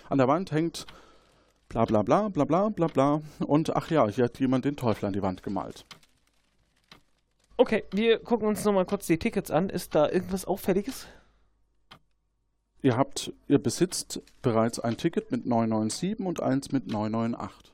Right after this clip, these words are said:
Speaker 2: Ja, und da ist nichts Auffälliges an den Tickets.
Speaker 1: Es sind Tickets.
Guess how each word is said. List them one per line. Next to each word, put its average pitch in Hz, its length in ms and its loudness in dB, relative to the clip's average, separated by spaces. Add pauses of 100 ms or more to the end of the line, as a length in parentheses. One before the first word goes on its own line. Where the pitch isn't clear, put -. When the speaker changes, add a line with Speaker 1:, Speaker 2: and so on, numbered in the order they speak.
(420)
Speaker 2:
Ja, - 100 -6 (100)
und 170 240 -4
da 170 160 4
ist - 120 -4
nichts 156 280 -4
Auffälliges 131 500 -2
an 143 100 -10
den 139 140 -12
Tickets. - 340 -20 (1600)
Speaker 1:
Es 123 180 0
sind 151 200 0
Tickets. - 500 -8